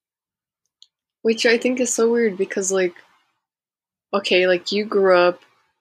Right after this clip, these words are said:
in California your whole life. You were born and raised here. So Disneyland is, like, right at, at your fingertips. But, like, I keep saying, but, like,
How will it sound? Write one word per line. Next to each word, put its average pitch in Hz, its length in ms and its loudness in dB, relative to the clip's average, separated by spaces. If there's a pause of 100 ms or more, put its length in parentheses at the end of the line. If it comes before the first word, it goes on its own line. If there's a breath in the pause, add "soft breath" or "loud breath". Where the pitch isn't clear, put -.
(520)
in 202 160 2
California 180 720 2
your 175 220 -2
whole 190 220 0
life. 165 360 0
You 180 80 0
were 180 60 0
born 196 460 0 (180)
and 185 160 -2
raised 180 360 2
here. 165 360 -2 (840)
So 185 180 -6
Disneyland 202 580 2
is, 180 140 -4
like, 175 220 0
right 185 220 2
at, 185 200 0 (220)
at 190 140 0
your 185 100 -2
fingertips. 185 840 -4 (520)
But, 190 120 0
like, 185 200 0 (3250)
I - 60 -6
keep 285 240 -6
saying, 269 360 -12
but, 294 320 0
like, 311 580 2